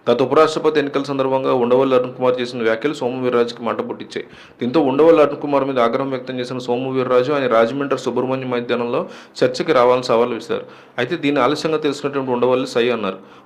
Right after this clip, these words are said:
ఉపరాష్ట్రపతి ఎన్నికల్లో పోటీ చేస్తున్నటువంటి ఆర్ఎస్ఎస్ నేపథ్యం ఉన్న ఎన్డీఏ అభ్యర్థి సిపి రాధాకృష్ణన్కు ఓటు వేయొద్దంటూ ఉండవల్లి అరుణ్ కుమార్ తాజాగా తెలుగు రాష్ట్రాల్లో రాజకీయ పార్టీలకు పిలుపునిచ్చారు. ఈ సందర్భంగా ఉండవల్లి ఆర్ఎస్ఎస్ మీద చేసిన వ్యాఖ్యలు సోము వీర్రాజు కోపాన్ని తెప్పించాయి.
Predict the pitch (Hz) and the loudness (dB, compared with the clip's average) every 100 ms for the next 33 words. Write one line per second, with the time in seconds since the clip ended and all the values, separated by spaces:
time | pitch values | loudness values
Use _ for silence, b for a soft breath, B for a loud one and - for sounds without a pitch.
0 | - 135 180 180 175 165 160 160 160 151 | -4 2 4 4 0 0 -2 0 0 2
1 | 151 147 143 139 147 135 135 131 131 117 | 2 0 -2 -6 -6 -6 -4 -4 0 2
2 | 117 131 139 135 127 127 127 127 127 120 | 2 0 -4 -6 -4 -4 -4 -4 -2 -2
3 | 117 131 123 123 120 - 117 127 117 120 | 0 0 0 0 -6 -8 -8 -2 0 -2
4 | 117 - 131 143 127 127 123 120 120 117 | -4 -8 -8 -4 -4 -4 -4 -2 -2 -4
5 | 180 B B B 123 135 170 160 147 143 | -6 B B B -2 4 4 6 2 0
6 | 151 147 131 131 143 143 131 143 139 135 | -4 -2 0 0 0 -2 -2 0 0 -2
7 | 135 131 120 120 135 131 123 123 123 123 | -4 -2 -2 -2 -6 -2 -2 -4 -6 -6
8 | 117 113 - 98 - B B _ - 120 | -6 -8 -10 -10 -12 B B _ -10 -2
9 | 127 139 139 127 127 143 135 123 131 - | 0 0 -2 0 0 2 2 2 0 -8
10 | - 131 131 123 123 117 113 139 151 143 | -12 -10 -8 -8 -4 -4 -4 -4 -6 -6
11 | 127 131 127 123 123 117 117 120 110 - | -6 -4 -2 -2 -2 -2 -2 -2 -4 -8
12 | - 110 | -14 -16